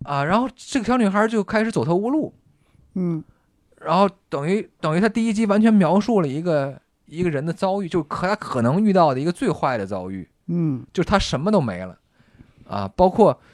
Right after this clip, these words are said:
Speaker 1: 一些，呃，司法机构的人，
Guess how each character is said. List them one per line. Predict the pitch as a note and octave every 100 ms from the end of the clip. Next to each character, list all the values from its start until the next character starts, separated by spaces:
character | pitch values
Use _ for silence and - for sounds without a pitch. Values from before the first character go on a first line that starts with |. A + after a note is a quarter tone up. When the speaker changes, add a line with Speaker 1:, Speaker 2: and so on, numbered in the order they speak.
| - _ _
Speaker 1:
一 | E3
些， | - E3+ E3 E3 E3 D#3+ D#3+ -
呃， | - B2 A#2
司 | -
法 | F#3+
机 | A#2 F#3+
构 | A3+ F3
的 | G2
人， | E2+ F2+